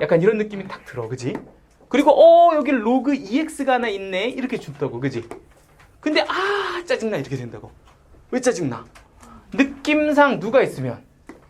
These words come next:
이 친구의 역함수가 있으면 이 마이너스 일짜리 딱 긋는 순간 교점 바로 나온다고. 그지? 근데 아우, 얘가 아니라 약간 뭐 돼 있어? 평행이동돼 있네? 근데 하고서 이 두 개 중간 다리를 이렇게 가놓고 보니까,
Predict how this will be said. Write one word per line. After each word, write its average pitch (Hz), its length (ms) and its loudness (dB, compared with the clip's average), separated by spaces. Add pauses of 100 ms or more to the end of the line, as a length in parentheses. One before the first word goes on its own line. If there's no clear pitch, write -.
(200)
이 208 120 -12
친구의 285 440 -2
역함수가 294 640 -2
있으면 117 760 -4 (760)
이 226 240 2
마이너스 240 480 4
일짜리 240 340 0
딱 - 180 -2
긋는 233 300 -2
순간 233 260 -4
교점 151 300 -6
바로 151 240 -2
나온다고. 127 420 2
그지? 120 520 -4 (260)
근데 277 180 0
아우, 285 300 4
얘가 202 240 4
아니라 240 240 2
약간 196 460 0
뭐 147 80 -2
돼 165 100 -2
있어? - 320 0 (460)
평행이동돼 285 600 -2
있네? 131 380 -2 (320)
근데 269 160 6
하고서 294 260 2
이 262 200 2
두 226 180 -4
개 269 160 2
중간 254 340 0
다리를 262 480 0
이렇게 277 640 -2 (100)
가놓고 214 420 0
보니까, 233 280 -2